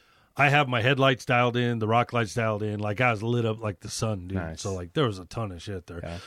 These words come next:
Speaker 1: But it, um, we just kept working one obstacle at a time, nice and smooth going in, you know. And I kept saying to myself, "You've done all this before.
Speaker 2: Yeah.
Speaker 1: So just keep moving," you know.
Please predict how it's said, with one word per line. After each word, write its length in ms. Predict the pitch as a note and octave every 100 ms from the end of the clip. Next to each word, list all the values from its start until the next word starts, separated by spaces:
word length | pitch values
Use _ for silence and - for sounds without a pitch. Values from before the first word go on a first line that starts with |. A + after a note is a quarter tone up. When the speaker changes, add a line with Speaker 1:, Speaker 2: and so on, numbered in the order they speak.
| -
Speaker 1:
But 120 | D3
it, 220 | D3+ C3+ D3+
um, 300 | C3 A#2 - -
we 120 | B2 D#3
just 180 | F#3
kept 200 | - D#3
working 440 | C#3+ D3 C#3 A#2+ G#2+ _ _ _ _ _ G2+
one 340 | A2 C3 C3+ _ _ -
obstacle 440 | C3 A#2 - C#3
at 80 | C3
a 60 | A#2
time, 380 | - C3 A#2
nice 220 | A2 A#2 C3+
and 100 | A#2+
smooth 400 | C3+ C3+ A#2 G#2+
going 280 | A#2+ A#2+ B2
in, 220 | B2 G#2+
you 80 | A2+
know. 140 | A2+
And 180 | A#2+ B2+
I 60 |
kept 240 | C3 D3 A#2
saying 180 | D3 D#3+
to 40 |
myself, 340 | B2+ G2 G#2+ G#2
"You've 120 | A#2
done 280 | A2+ D#3 B2
all 260 | G#2 A2
this 140 | G#2+ G2+
before. 480 | G#2 F2 C3 G2+ G2+
Speaker 2:
Yeah. 160 | A#2 A2+ -
Speaker 1:
So 280 | - G#2+ F#2
just 220 | F#2+ A2+
keep 160 | - B2+
moving," 400 | C3+ C3+ G2 G2+
you 100 | G#2
know. 220 | G#2 G#2+